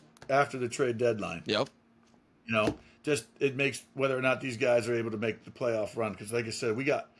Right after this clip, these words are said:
Speaker 1: Matt Stairs in Detroit in two thousand six. He's always my, uh, example of this. We acquired him after the trade deadline, but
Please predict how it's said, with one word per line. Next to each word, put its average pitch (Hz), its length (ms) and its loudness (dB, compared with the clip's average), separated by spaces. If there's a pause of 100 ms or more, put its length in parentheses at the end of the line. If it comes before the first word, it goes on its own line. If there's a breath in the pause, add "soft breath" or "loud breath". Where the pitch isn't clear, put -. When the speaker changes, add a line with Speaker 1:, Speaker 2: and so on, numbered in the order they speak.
(320 loud breath)
Speaker 1:
Matt 131 280 0
Stairs 120 460 0
in 110 80 -4
Detroit 110 400 -2
in 110 40 -12
two - 160 -12
thousand 113 380 -4
six. - 260 -6
He's 123 160 -8
always 113 240 -2
my, 104 260 -6 (1500 soft breath)
uh, 90 240 -8
example 107 500 -4
of 90 120 -8
this. 101 400 -4
We 113 160 0
acquired 120 460 2
him 107 180 -4 (220)
after 117 260 -2
the 113 100 -6
trade 113 280 -2
deadline, 107 540 -2
but 101 300 -6